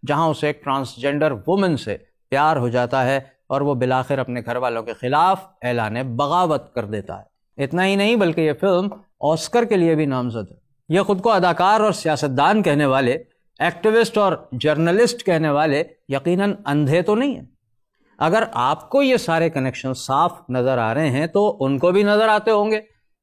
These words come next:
फिर उनका मकसद आखिर है क्या? पीपल्स पार्टी के फरतुल्ला बाबर साहब ट्रांसजेंडर के हक में अदालत पहुंच गए।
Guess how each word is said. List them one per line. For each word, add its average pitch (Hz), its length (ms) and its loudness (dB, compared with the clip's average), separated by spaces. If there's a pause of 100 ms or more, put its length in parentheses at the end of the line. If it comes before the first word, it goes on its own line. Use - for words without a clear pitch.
(140)
फिर 254 440 -2
उनका 185 260 0
मकसद 202 360 -2
आखिर 175 260 0
है 185 180 0
क्या? 147 160 -2 (720)
पीपल्स 220 380 2
पार्टी 156 360 0
के 175 200 0
फरतुल्ला 156 540 0
बाबर 143 480 0
साहब 139 520 -2 (220)
ट्रांसजेंडर 165 720 0
के 214 100 0
हक 160 220 0
में 202 240 -2
अदालत 139 520 0
पहुंच 143 220 0
गए। 147 140 0